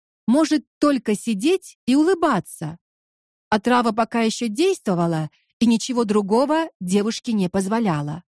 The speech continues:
«Что?» Селию и держать не потребовалось,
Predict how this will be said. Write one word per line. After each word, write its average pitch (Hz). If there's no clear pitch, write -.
«Что?» 320
Селию 285
и 269
держать 247
не 240
потребовалось, 165